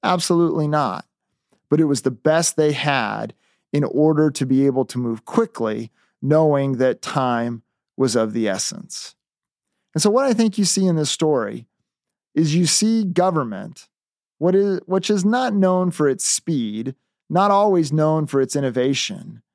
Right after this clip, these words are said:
but here you created an environment to where government had the opportunity and really had the necessity of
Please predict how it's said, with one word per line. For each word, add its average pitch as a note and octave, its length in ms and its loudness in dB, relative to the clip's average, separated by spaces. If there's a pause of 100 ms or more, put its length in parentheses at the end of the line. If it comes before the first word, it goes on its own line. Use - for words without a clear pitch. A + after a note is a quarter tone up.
(440)
but D#3+ 160 0
here B3+ 440 0
you G#3+ 180 4
created F#3 500 2
an D#3 120 0
environment C3+ 840 0 (300)
to D3+ 140 0
where D3+ 240 4
government E3+ 600 2
had D#3+ 400 0
the D#3 120 4
opportunity C#3 1080 0
and C#3+ 280 -2
really A3+ 300 4
had D#3+ 380 0
the C#3+ 80 0
necessity B2+ 1080 -2
of A#2 320 -2